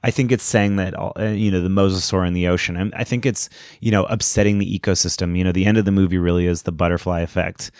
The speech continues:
And it's just kind of s-, it's just throwing the cards on the table, being like, "All right, now what are you gonna do with them?" So, I think that we will, I think, you know, Colin Trevorrow has said that there's not gonna be any more hybrids,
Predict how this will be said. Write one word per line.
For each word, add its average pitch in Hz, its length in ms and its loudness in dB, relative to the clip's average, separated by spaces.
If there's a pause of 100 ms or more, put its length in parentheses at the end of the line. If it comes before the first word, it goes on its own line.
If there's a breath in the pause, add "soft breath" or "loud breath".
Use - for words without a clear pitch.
(300 loud breath)
And 101 140 0
it's 92 140 -2
just - 160 -2
kind 98 160 0
of 90 80 -2
s-, - 160 -4 (260 loud breath)
it's - 140 -4
just - 180 -4
throwing 110 480 0
the 117 80 0
cards 101 380 0
on 98 100 2
the 92 80 0
table, 87 460 -2
being 85 340 0
like, 85 380 -2 (260 loud breath)
"All 180 120 -2
right, 160 300 -2
now 127 300 0
what 117 120 0
are 107 40 2
you 98 60 0
gonna 95 160 0
do 85 160 -4
with 85 140 -6
them?" 98 260 -8
So, 85 440 0 (1040)
I 107 120 2
think 113 220 0
that 110 140 0
we 104 140 0
will, 104 220 2
I 120 100 0
think, 160 260 0 (420 loud breath)
you 117 120 2
know, 107 80 4
Colin 147 240 2
Trevorrow 131 300 2
has 107 160 4
said 98 180 0
that 90 100 -4
there's 95 180 0
not 95 140 0
gonna 98 120 0
be 90 120 -2
any 98 160 2
more 98 200 2
hybrids, 101 680 0